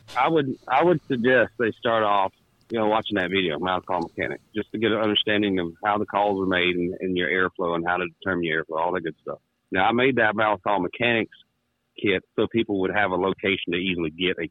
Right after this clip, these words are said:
kit that has calls that are cut for different airflows, and then they can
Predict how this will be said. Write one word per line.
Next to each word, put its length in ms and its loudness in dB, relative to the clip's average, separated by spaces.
kit 200 -2
that 140 -6
has 200 0
calls 400 -2
that 100 -4
are 160 -16
cut 280 -4
for 260 -4
different 280 -8
airflows, 600 -2
and 100 -2
then 80 -4
they 80 -4
can 140 -8